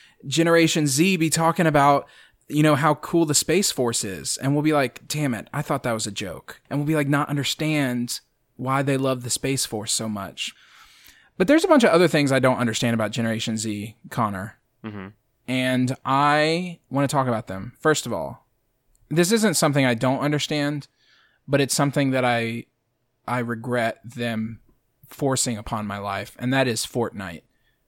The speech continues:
Speaker 1: the video game that has taken over the world and prepared us all for the nuclear warfare that will eventually, Hunger Games style, come onto the earth. Have you played Fortnite at all, Connor?
Speaker 2: Uh, briefly, and I tried to find the instructions on the game,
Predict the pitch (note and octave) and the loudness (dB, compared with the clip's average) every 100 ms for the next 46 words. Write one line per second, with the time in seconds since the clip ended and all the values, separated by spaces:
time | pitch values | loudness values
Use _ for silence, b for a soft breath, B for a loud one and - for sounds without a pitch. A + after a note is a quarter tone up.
0 | - B2 A2+ G#2 B2 C3 C3 A#2+ G#2+ G#2+ | -10 -4 -4 -4 -4 0 2 0 -2 -6
1 | G#2 G#2 G#2+ A2+ B2 A#2 A2+ - A#2+ A#2+ | -6 -6 -8 -10 -6 -4 -4 -4 -6 -4
2 | A2+ G#2+ G#2 G#2 G2+ G2 G#2 G#2+ A2+ F3 | -4 -4 -8 -6 -4 -4 -6 -6 -4 0
3 | F3+ A#2 C3 B2 A#2 A2+ A2 A2 A#2 G#2 | 0 0 2 2 2 -2 -2 -2 -4 -6
4 | A2 A2+ A2+ G#2 G#2 G#2+ G#2+ A2+ A2+ - | -6 -6 -8 -8 -8 -8 -10 -8 -8 -6
5 | G#2+ - A#2+ A2+ G#2+ G#2+ - G#2 G#2 G#2 | -6 -4 -2 -2 -4 -4 -4 -4 -4 -6
6 | G2 - B2+ A2 A2 - A2 G#2 G2 - | -10 -10 -6 -4 -6 -8 -8 -6 -6 -10
7 | - b b b b b b b _ _ | -20 b b b b b b b _ _
8 | - D#3 F3+ G#3+ B3 - G#3+ G#3 G3+ G3+ | -4 -2 0 2 0 2 0 2 2 2
9 | G#3 G#3+ A3 - _ _ - B2+ B2 A#2 | 2 0 0 -4 _ _ 0 4 4 2
10 | A2+ C3 F3+ - G#3 G#3+ F#3 - B2+ A#2 | -2 0 0 2 2 2 0 -2 -2 2
11 | A2+ - D3 D#3 D3 - B2+ B2 B2 A#2+ | 0 0 2 2 0 0 2 2 2 -2
12 | A2 A2+ A2 A2 G#2 - B2+ - D#3 E3 | -4 -4 -2 -2 -4 -2 -2 -2 -2 -2
13 | E3 - D#3+ E3+ F3 F#3+ G#3+ | -2 -2 -2 0 0 0 -2